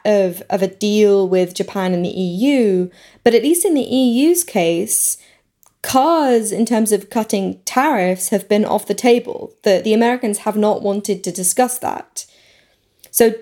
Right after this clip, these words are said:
did the Americans want to use the threat of car tariffs both to restrict imports of cars and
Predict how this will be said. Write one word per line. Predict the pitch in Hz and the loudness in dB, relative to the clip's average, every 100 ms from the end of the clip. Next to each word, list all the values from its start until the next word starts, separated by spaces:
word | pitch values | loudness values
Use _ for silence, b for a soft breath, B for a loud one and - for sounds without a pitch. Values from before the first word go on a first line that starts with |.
| - | -8
did | - 240 233 | 0 0 2
the | 277 277 240 - | 2 2 -2 -2
Americans | 240 233 247 254 233 | 0 2 2 0 0
want | 220 226 - | 0 -2 -4
to | |
use | 208 208 202 | -4 -2 -2
the | 196 | -4
threat | - 214 - | 0 0 -2
of | 202 | -8
car | - 208 | -2 -2
tariffs | 202 214 185 180 | 0 0 0 0
both | 185 180 - 202 233 226 - | -8 -8 0 2 2 -2 -4
to | 233 | -2
restrict | 190 - - 226 - - - | 0 0 0 0 -2 -10 -2
imports | 240 233 247 220 - | 0 2 0 -2 -6
of | |
cars | - 226 208 202 196 190 190 b b b b b - | -4 0 2 2 0 -2 -6 b b b b b -2
and | 226 | 0